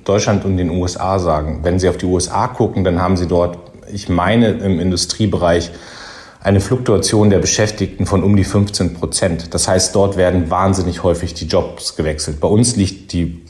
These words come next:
Fluktuation, glaube ich, bei drei Prozent. Das heißt, es gibt eine relative Stabilität. Der Wert der Mitbestimmung, der Wert auch von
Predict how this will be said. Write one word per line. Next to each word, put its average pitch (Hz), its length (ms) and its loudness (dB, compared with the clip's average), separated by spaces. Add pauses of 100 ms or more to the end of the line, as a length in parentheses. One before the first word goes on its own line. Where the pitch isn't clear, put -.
(140)
Fluktuation, 92 640 0
glaube 85 160 2
ich, - 80 -8
bei 92 80 0
drei 85 300 2
Prozent. 78 400 -4
Das - 100 -6
heißt, 85 180 -2
es - 140 -6
gibt - 180 -2
eine 90 300 -2
relative 101 540 0
Stabilität. 85 1000 -2
Der 85 200 2
Wert 92 360 0
der 87 80 2
Mitbestimmung, 87 880 0
der 82 180 -2
Wert 90 280 2
auch 85 120 -2
von 82 340 -2